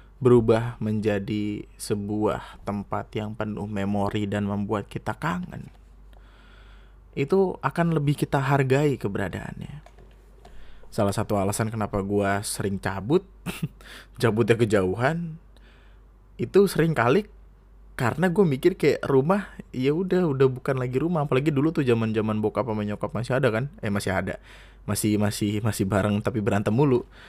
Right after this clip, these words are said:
Itu gua kayak lebih, lebih sering untuk keluar rumah,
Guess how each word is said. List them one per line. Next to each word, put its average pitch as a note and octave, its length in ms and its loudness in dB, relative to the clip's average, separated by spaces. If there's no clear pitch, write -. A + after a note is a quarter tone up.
Itu D#3+ 80 6
gua G#3 160 8
kayak D#3+ 320 2
lebih, C#3 160 2
lebih B2+ 240 0
sering B2+ 320 0
untuk A#2 160 -4
keluar A2+ 400 2
rumah, C3 320 -4